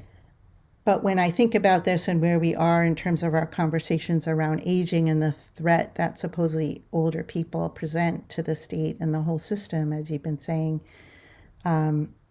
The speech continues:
I think about it as a much longer, having a much longer history of that. That if we're really thinking about how this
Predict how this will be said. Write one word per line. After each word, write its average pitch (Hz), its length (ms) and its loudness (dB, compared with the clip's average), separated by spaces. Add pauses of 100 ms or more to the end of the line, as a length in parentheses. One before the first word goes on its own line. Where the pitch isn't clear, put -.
(140)
I 190 120 2
think 202 280 -2
about 180 560 4
it 175 380 0
as 170 180 2
a 180 80 2
much 165 300 0
longer, 160 720 2 (160)
having 180 340 2
a 170 60 4
much 165 260 0
longer 165 360 2
history 175 500 -6
of - 140 -8
that. - 280 -10 (640)
That 170 180 4
if 165 140 0
we're 180 80 2
really 180 300 2
thinking 175 440 0
about 165 640 2 (1000)
how 160 840 0 (540)
this - 960 -6